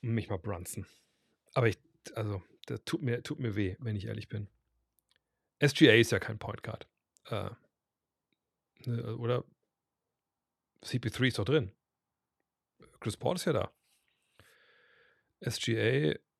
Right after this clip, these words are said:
wird das Point Guard geführt? Aber ne, ich einfach, also S G A ist für mich,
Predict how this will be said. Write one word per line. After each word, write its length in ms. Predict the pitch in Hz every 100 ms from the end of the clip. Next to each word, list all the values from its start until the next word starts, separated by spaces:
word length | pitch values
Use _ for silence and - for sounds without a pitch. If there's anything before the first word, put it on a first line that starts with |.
| _ _ _ -
wird 100 | 160
das 120 | -
Point 260 | - 160
Guard 140 | 160 117
geführt? 520 | 107 - 160 107 - _ _ - - - -
Aber 120 | 120
ne, 140 | 131 190
ich 60 |
einfach, 180 | 151 - -
also 240 | 127 139 - 135
S 180 | 147
G 140 | - 127
A 20 |
ist 160 | 131 -
für 80 |
mich, 320 | 117 113 -